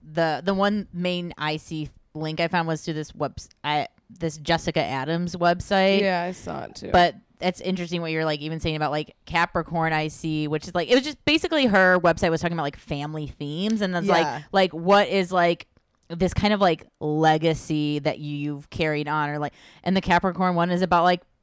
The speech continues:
Speaker 1: kind of rising, like, someone in your family broke through the ranks to, like, make more money or, like, to, like, try to be better than, say, their previous family members. And then that might be kind of, like,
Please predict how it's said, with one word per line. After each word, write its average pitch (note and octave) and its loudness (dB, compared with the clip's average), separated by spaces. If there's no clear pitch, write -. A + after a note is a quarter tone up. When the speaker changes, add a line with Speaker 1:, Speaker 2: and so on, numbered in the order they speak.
Speaker 1:
kind G3+ 0
of F#3 2
rising, E3 2
like, F3 2
someone F#3 2
in F#3 0
your F3+ 0
family F3+ 2
broke E3 0
through F3 -2
the E3 2
ranks F3 2
to, F3+ -2
like, E3+ 2
make D#3+ 0
more E3 2
money F#3 2
or, E3 6
like, D#3+ 4
to, F#3 -4
like, D#3 0
try F#3 6
to F#3 4
be E3+ -4
better E3+ 4
than, D#3+ 0
say, D#3+ 2
their D3+ -2
previous G3+ -2
family E3 0
members. E3 2
And D#3+ -4
then D#3 2
that D#3+ 2
might E3 -2
be D#3+ -2
kind G3+ 0
of, F3+ -4
like, E3+ 0